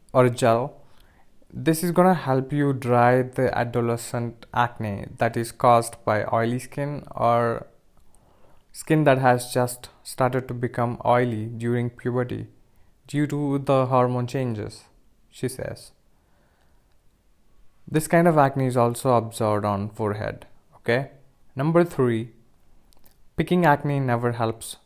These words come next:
So don't touch your acne. It's gonna make things worse.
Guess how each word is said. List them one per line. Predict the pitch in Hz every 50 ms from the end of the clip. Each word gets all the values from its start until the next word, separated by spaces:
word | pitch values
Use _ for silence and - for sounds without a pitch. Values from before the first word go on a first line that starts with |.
| _ _ - - - -
So | - - - 123 117 113
don't | 113 117 151 165 165
touch | - 160 147 156 -
your | 147 139 127
acne. | 117 113 117 117 - 120 113 107 107
It's | 113 117 117 - _ - -
gonna | - - 131 135 135 135 - - -
make | 139 127 131 131 127 123 127 - -
things | - 131 123 123 120 -
worse. | 120 113 113 113 107 101 104 - - -